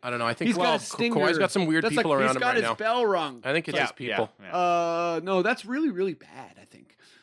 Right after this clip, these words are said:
Speaker 2: Um, but I, yeah, I think
Speaker 3: Uh,
Speaker 2: Hor-,
Speaker 3: bra-,
Speaker 2: Hor-,
Speaker 3: bleeding brains is just a good old bell
Speaker 2: I know,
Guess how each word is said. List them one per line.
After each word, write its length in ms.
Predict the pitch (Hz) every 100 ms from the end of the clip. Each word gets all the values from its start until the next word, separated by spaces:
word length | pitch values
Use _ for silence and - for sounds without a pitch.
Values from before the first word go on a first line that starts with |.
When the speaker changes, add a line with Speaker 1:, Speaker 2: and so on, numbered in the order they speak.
| _ _ _
Speaker 2:
Um, 480 | 147 156 151 147 127 _ - -
but 160 | 247
I, 120 | 233 240
yeah, 140 | 262
I 80 | 240
think 160 | 285 214
Speaker 3:
Uh, 40 |
Speaker 2:
Hor-, 100 | 214
Speaker 3:
bra-, 140 | 156 175
Speaker 2:
Hor-, 80 |
Speaker 3:
bleeding 500 | 151 151 190 196 165
brains 400 | 123 120 127 123
is 120 | 104 98
just 200 | 101 95
a 20 |
good 180 | 107 107
old 360 | 107 110 95
bell 160 | -
Speaker 2:
I 20 |
know, 20 | 90